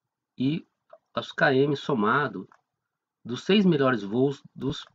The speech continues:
pilotos desse clube. Basta clicar aqui também, ó, no nome do clube, que ele abre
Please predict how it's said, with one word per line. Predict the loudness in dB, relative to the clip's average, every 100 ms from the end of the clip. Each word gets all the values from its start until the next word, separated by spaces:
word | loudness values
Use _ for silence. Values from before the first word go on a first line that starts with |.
| _ _
pilotos | 0 4 2 0
desse | -4 -4 -4
clube. | -4 -4 -4 _ _ _ _ _ _ _ _ _ _ _ _ _
Basta | 0 0 0
clicar | 2 2 0
aqui | -2
também, | -2 0 2 2
ó, |
no | 2
nome | 0 0 -2
do | -4
clube, | -2 0 0 -10 _ _ _ _ _ _ _ _ _
que | -4
ele | 0 2
abre | 2 0 -2 -6